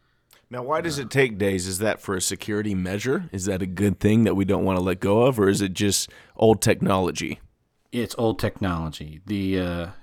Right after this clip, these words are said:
Speaker 2: it's just the way our system works right now. And, you know, and one of the, there,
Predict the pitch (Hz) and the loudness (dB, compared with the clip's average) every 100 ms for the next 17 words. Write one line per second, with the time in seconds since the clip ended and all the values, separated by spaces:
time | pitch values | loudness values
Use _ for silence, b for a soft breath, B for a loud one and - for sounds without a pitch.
0 | - 107 - 120 110 - 101 101 101 101 | -8 -8 -4 -4 -4 -4 -4 -2 -2 -2
1 | 92 90 - 95 - 95 92 92 - 92 | -4 -4 -6 -8 -6 -4 -2 -4 -6 -10
2 | 78 82 101 82 76 _ b b b b | -8 -8 -6 -6 -10 _ b b b b
3 | b 98 90 87 87 - 110 107 110 120 | b -6 -4 -2 -4 -4 -2 0 4 6
4 | 151 143 123 135 | 6 4 2 -2